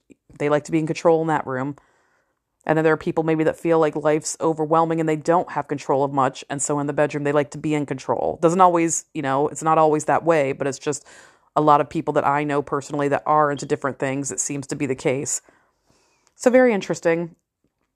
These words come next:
And as always, I will always bring up feminist talk during it too, 'cause, you know, that's who I am. So that's it. Little five-minute intro, including the link for feminist porn. If you have not watched it, watch these. And like I said, I just want your opinion if you think it's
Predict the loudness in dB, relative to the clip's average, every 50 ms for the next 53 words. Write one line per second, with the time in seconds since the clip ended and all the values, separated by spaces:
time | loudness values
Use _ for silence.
0 | _ _ _ _ _ _ _ _ _ 0 4 4 4 6 6 4 6 6 4 0
1 | 0 0 -2 -2 -2 -4 -6 -6 -10 -4 _ -2 0 0 0 -2 -2 _ -4 -4
2 | -4 -6 -2 -2 -2 0 0 -2 -4 -6 -8 -14 -20 _ _ _ _ _ _ -2
3 | 0 0 0 -2 -6 -6 -4 -4 -4 -6 -8 -6 -8 -8 -6 -6 -8 -8 -6 -6
4 | -4 -2 -4 -4 -4 -4 -2 0 0 2 2 0 -2 -2 -4 -8 _ _ _ _
5 | _ _ _ _ _ _ _ _ _ _ _ _ _ _ _ _ -20 _ _ _
6 | _ _ 0 2 4 6 6 4 4 4 2 2 2 0 _ -8 -2 -2 -2 2
7 | 4 2 4 4 2 -2 -2 -4 -6 -4 0 2 4 4 2 2 -2 _ _ _
8 | _ _ _ _ _ -12 -4 -2 0 2 2 2 2 2 0 0 -2 -2 -4 -2
9 | 0 0 0 0 0 -4 -4 -4 0 0 0 0 0 -2 -4 -2 0 0 0 2
10 | 0 0 4 4 4 4 4 0 -2 -2 2 4 4 4 2 0 -4 -4 -2 -2
11 | 0 -2 -2 -2 -2 -4 -4 -2 -2 -2 0 0 -2 -2 0 0 2 4 4 2
12 | 2 0 -4 -6 -2 0 0 0 0 0 -2 -2 -2 -2 -4 -4 -2 -2 -4 -4
13 | -4 -6 -6 -4 -4 -4 -2 -2 -2 -4 -4